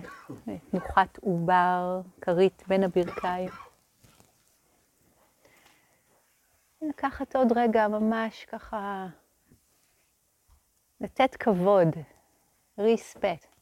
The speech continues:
שבלטינית, ריספקט בא מה-, רספקארה,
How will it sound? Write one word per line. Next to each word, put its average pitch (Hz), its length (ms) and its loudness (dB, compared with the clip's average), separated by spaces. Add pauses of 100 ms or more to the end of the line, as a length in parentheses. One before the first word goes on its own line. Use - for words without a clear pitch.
(1700)
שבלטינית, 190 1080 2 (460)
ריספקט - 500 -4
בא 196 240 4
מה-, 175 360 -2 (1120)
רספקארה, 196 880 2